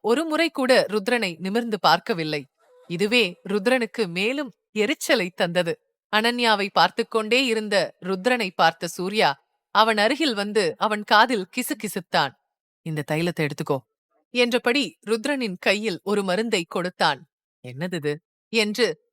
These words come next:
ருத்ரன் புரியாமல் சூர்யாவை முறைக்க, சூர்யா மெல்லிய குரலில் பேசினான். "இது ஒரு பெயின் கில்லர். முதுகு வலி சீக்கிரம் கியூராக ஹெல்ப் பண்ணும். போ,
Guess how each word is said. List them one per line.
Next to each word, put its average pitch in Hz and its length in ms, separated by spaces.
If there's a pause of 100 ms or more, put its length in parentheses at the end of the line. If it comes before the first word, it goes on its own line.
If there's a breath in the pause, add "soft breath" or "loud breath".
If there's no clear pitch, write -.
(140)
ருத்ரன் 233 380
புரியாமல் 247 500
சூர்யாவை 208 580
முறைக்க, 156 520 (400)
சூர்யா 220 460
மெல்லிய 190 440
குரலில் 170 540
பேசினான். 151 560 (400)
"இது 151 240
ஒரு 143 340
பெயின் 185 320
கில்லர். 143 280 (360)
முதுகு 170 340
வலி 156 260
சீக்கிரம் 180 640
கியூராக 180 460
ஹெல்ப் 156 260
பண்ணும். 147 280 (260)
போ, 160 240